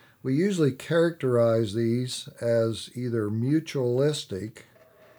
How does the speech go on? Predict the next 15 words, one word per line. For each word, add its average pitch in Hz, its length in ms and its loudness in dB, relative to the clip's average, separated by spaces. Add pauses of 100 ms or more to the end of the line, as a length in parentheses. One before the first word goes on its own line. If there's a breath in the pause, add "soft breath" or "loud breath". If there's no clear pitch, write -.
(340 soft breath)
uh, 104 440 -6
in 110 100 -4
other 113 220 0
words, 110 320 -2
mutual 113 800 -2
relationships, 107 1120 -6
or 127 320 0
parasitic 131 1000 -2 (180)
relationships. 101 1080 -8
And 123 360 -2 (720 soft breath)
mutual 147 600 2
relationships 123 1120 0
would 113 200 -4
be 123 220 0
where, 113 460 0